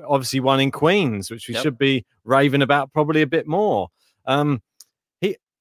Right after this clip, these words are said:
Speaker 2: A
Speaker 1: his
Speaker 2: little bit more comfortable, I'd say,
Speaker 1: Yes,
Speaker 2: than Humber, in
Speaker 1: exact-
Speaker 2: terms of he did it all in straight sets apart from, uh, the final.
Speaker 1: Norrie, yeah.
Speaker 2: Yeah.
Speaker 1: And that was what I was gonna say. When I watched him play a couple of those earlier matches, there's a notable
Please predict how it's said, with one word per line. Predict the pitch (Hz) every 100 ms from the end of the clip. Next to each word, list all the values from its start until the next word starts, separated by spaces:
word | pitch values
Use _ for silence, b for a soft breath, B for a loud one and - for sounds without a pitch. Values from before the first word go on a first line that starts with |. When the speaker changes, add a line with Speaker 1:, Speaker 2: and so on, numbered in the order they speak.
| _
Speaker 2:
A | 165
Speaker 1:
his | 214
Speaker 2:
little | 214
bit | 180 180
more | 185
comfortable, | 185 180 - 120 113 104 -
I'd | 113 120
say, | 131
Speaker 1:
Yes, | 208
Speaker 2:
than | 120
Humber, | 120 139
in | 160
Speaker 1:
exact- | 135 160 143
Speaker 2:
terms | 135
of | 143 120
he | 139
did | 151
it | 147
all | 156 147 151
in | 139 127
straight | - 139 131
sets | - 139 - 131
apart | - 135 131
from, | - 135 127 123 120 b b b
uh, | 113 113 110
the | 120
final. | 147 143 113 98 - _ _ -
Speaker 1:
Norrie, | 117 131 120 101
yeah. | 127 120 90
Speaker 2:
Yeah. | 113 113
Speaker 1:
And | 143 156
that | 180 202
was | 170
what | 175 160
I |
was | 151
gonna | 165 156
say. | - 185 139
When | 143
I | 156
watched | 156 156 143 -
him | 139 135
play | - 143 147 123
a |
couple | - 123 - 123
of | 104
those | 123 110
earlier | - 123 123 120 113
matches, | 123 131 127 101 87 87 _ _ _ -
there's | 127
a | 151
notable | 160 208 226 - 233